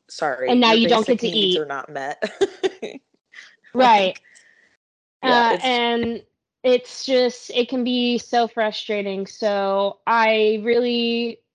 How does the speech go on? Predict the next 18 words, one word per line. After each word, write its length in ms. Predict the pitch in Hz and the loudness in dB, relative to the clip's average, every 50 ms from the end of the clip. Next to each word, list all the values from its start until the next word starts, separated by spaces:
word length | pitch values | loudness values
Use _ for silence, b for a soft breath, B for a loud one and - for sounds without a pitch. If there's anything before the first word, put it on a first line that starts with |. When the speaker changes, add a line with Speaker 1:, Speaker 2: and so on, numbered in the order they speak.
| _ _ _ - | _ _ _ -8
Speaker 2:
do 960 | 233 233 226 226 220 220 220 214 214 208 208 208 208 208 202 202 208 220 220 _ _ _ _ _ _ _ _ _ _ _ _ _ _ - 226 | -4 -2 0 0 2 2 2 4 4 4 4 2 0 0 -2 -4 -6 -8 -12 _ _ _ _ _ _ _ _ _ _ _ _ _ _ -14 -8
just, 680 | - 220 220 214 208 - - - - - - - - - - | -4 -2 0 0 -2 -4 -8 -14 -16 -20 -20 -20 -20 -8 0
I, 180 | 240 240 247 247 | 2 2 4 4
I, 420 | - 226 247 247 226 262 254 277 269 | 4 4 4 4 4 4 4 4 2
I 60 | 277 233 226 - | 2 0 -4 -2
also 380 | - 247 262 247 - 269 233 220 | 0 0 0 0 0 0 0 2
love 280 | 226 214 208 202 196 202 | 2 2 0 0 -2 -4
the 140 | 214 202 202 | -4 -2 -2
idea 480 | 196 196 196 - 202 196 196 190 190 - | -2 -4 -6 -6 -4 -2 -2 -2 -2 -4
of, 520 | - 202 190 185 185 180 180 190 196 - | -2 -2 0 0 0 -2 -4 -8 -12 -12
um, 540 | 208 196 - - - - - - 226 233 226 - _ _ _ _ _ _ _ _ _ _ _ _ _ _ _ _ _ _ _ _ _ _ _ - _ _ _ _ | -10 -10 -10 -12 -14 -14 -14 -14 -14 -14 -14 -16 _ _ _ _ _ _ _ _ _ _ _ _ _ _ _ _ _ _ _ _ _ _ _ -20 _ _ _ _
free 220 | _ - 254 240 | _ 0 0 0
fridges, 840 | 202 - 226 202 196 196 202 196 185 180 180 185 190 202 - - 220 | 0 0 -2 -2 -2 -2 -4 -4 -2 -2 -2 -4 -6 -6 -8 -6 -2
or, 120 | 226 214 202 | 0 0 2
like, 240 | 202 190 190 - | 2 0 -2 -2
I 120 | 214 202 202 | -2 0 0
love 200 | 208 202 196 196 | 0 -2 -2 0
that 300 | 202 185 180 185 - | 0 2 2 0 0